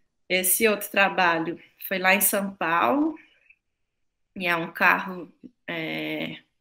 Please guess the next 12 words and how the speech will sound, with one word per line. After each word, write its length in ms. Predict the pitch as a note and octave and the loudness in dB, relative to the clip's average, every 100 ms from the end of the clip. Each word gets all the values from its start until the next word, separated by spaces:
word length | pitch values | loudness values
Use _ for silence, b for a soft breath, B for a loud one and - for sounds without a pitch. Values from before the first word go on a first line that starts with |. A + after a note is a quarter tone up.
| _ _ _ _ _ - B _ - | _ _ _ _ _ -20 B _ -16
que 80 | - | -10
ele 200 | F#3 F3+ | -8 -6
foi 200 | - G3 | -2 2
cimentado, 1120 | G3 - G#3 G3 G3 - F3 G#3 B3 C4 A#3 - | 2 2 0 -2 0 6 8 8 4 0 -4 -6
e 60 | F#3 | -6
aí 100 | F3+ | -6
ele 120 | F3+ | -4
tá 180 | - F#3+ | -2 -2
bem 280 | G3 G3+ A#3 | -2 0 0
no 120 | A#3 | 2
nível, 500 | A3 G3 A3 G3 F#3 | 0 -2 -4 -4 -6
assim, 500 | F3+ - F#3 E3 | -6 -8 -8 -12